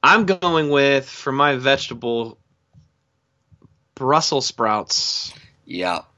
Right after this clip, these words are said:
Speaker 2: that is a very solid pickup.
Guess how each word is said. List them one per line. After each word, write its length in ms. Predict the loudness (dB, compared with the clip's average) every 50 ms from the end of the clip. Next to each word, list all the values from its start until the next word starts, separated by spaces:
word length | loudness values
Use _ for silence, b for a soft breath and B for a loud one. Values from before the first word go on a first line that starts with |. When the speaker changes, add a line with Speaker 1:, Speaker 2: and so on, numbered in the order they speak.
| _ -12
Speaker 2:
that 300 | -4 0 2 2 4 4
is 680 | 2 0 0 -2 -4 -6 -8 -8 -8 -8 -10 -10 -12 -16 _ _ _ -20
a 80 | -20
very 560 | -20 -20 -20 _ _ 4 4 4 4 2 -2
solid 440 | -4 -2 -4 -2 -2 -4 -6 -8 -10
pickup. 480 | -10 -10 -10 -8 -8 -8 -10 -10 -12